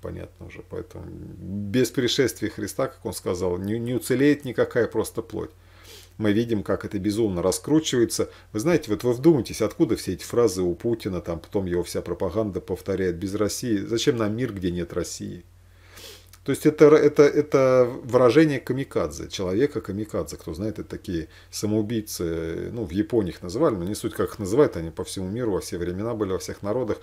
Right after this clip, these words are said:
Человек, э, шахиды, там, кто знает, или как угодно их там на Востоке называют, да, э, эти как-то, ну, вы помните, да,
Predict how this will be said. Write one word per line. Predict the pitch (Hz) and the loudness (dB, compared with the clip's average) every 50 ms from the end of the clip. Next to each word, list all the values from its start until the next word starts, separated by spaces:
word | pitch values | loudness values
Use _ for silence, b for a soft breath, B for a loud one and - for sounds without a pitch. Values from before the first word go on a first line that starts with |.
| B B B B B B B | B B B B B B B
Человек, | - - 185 175 - - | -2 0 0 0 0 0
э, | 120 110 101 98 95 90 | 2 2 4 4 2 0
шахиды, | - 104 92 - - 131 135 123 113 107 | 0 0 -2 -2 -2 -4 -4 -2 -2 -2
там, | - 104 95 | -2 -4 -6
кто | - - 104 90 | -6 -8 -10 -8
знает, | 85 95 92 87 85 - - 85 | -6 -6 -6 -6 -6 -8 -10 -12
или | 78 76 78 73 78 - | -10 -8 -8 -10 -10 -10
как | - - 80 - - | -10 -12 -12 -10 -10
угодно | 95 87 92 90 82 76 82 78 80 85 85 | -10 -6 -4 -4 -4 -4 -8 -10 -8 -8 -8
их | 85 82 - | -8 -10 -12
там | - 82 82 82 85 87 90 92 | -14 -14 -14 -12 -14 -14 -12 -10
на | 87 85 | -8 -6
Востоке | 85 82 - - 143 131 - - 110 | -6 -6 -4 -2 -4 -4 -2 -4 -6
называют, | 110 104 95 107 107 104 101 98 95 101 | -6 -4 0 0 2 2 2 0 0 -2
да, | 120 123 - - - _ - _ - - - _ - - - - - - - - B B B B B B B B B B B B B - | -4 -4 -4 -10 -20 _ -20 _ -20 -20 -20 _ -20 -20 -20 -20 -20 -20 -20 -20 B B B B B B B B B B B B B -14
э, | - 90 87 90 90 90 90 87 90 - - 87 82 | -12 -10 -10 -8 -10 -10 -10 -12 -12 -10 -10 -10 -10
эти | 82 - - | -10 -12 -14
как-то, | - - - - - - - - - - - 82 82 - - - | -14 -10 -10 -10 -10 -12 -16 -14 -12 -12 -12 -14 -18 -20 -18 -14
ну, | 90 92 | -8 -8
вы | 90 85 | -8 -6
помните, | - - 90 78 76 76 - 80 | -4 -4 -4 -4 -6 -10 -8 -4
да, | 98 113 113 | -4 -4 -4